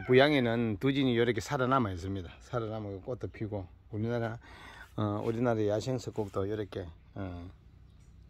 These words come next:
따발대기를 이렇게 크고 있습니다. 이거는 지금 바깥으로 나가야 되는데, 제가 손을 다친 관계로 저희들이 지금 밖에 나와, 나가지를 못하고 있습니다. 밖으로 한번 봐보세요. 우와.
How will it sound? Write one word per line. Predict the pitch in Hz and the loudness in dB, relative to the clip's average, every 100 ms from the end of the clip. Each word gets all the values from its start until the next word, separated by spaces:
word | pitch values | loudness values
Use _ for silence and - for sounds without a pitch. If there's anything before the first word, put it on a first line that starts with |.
| - - - | -20 -20 -14
따발대기를 | - 117 110 101 98 95 | 0 0 0 -2 -4 -4
이렇게 | 98 95 - | -8 -10 -10
크고 | - 113 107 | -8 -6 -6
있습니다. | 87 92 95 - | -6 -8 -8 -8
이거는 | - 123 117 98 | -6 -4 -4 -2
지금 | 131 120 | -2 0
바깥으로 | 123 131 170 131 110 | 0 0 2 2 2
나가야 | 110 139 151 | 4 4 4
되는데, | 127 107 98 101 95 - - - - | 2 0 0 -4 -6 -10 -12 -12 -8
제가 | - 127 127 | 4 6 6
손을 | 160 160 143 | 4 4 6
다친 | 131 - 113 | 6 6 2
관계로 | 107 104 98 98 92 | 2 0 -2 -4 -2
저희들이 | 117 107 101 98 | 0 0 -2 -6
지금 | - 104 95 85 | -2 -2 -2 -2
밖에 | 107 110 | -2 -2
나와, | 95 90 110 110 | -2 -2 -4 -4
나가지를 | 117 107 123 107 101 | -4 -2 -4 -4 -6
못하고 | 95 107 90 | -4 -4 -4
있습니다. | 85 90 85 76 - - - | -4 -6 -6 -8 -10 -12 -4
밖으로 | - 113 107 101 | -2 -2 -4 -4
한번 | 87 80 | -6 -8
봐보세요. | 82 85 82 80 - - - - - - - - - - | -8 -10 -10 -12 -16 -20 -20 -20 -20 -20 -20 -20 -20 -6
우와. | - 92 90 - | -4 -4 -10 -12